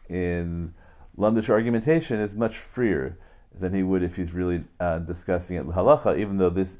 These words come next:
is, in the end, leads him to, um, leads him to the halachic position that he has to be machmir about, uh, even for, even for, uh, the elderly and the ill, about things that are, uh, made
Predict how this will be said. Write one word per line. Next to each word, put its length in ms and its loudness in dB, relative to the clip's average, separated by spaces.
is, 360 -4
in 120 -6
the 120 2
end, 300 4
leads 260 0
him 200 -4
to, 520 -6
um, 540 -4
leads 180 -4
him 100 0
to 60 -10
the 80 -2
halachic 400 -2
position 360 0
that 60 -2
he 60 0
has 120 -2
to 100 -4
be 40 -4
machmir 500 -2
about, 520 0
uh, 180 -4
even 260 -2
for, 200 -6
even 260 -2
for, 720 -2
uh, 160 -2
the 100 -2
elderly 380 0
and 120 -4
the 120 -2
ill, 320 2
about 420 0
things 480 -4
that 480 -2
are, 560 -2
uh, 240 -4
made 460 -2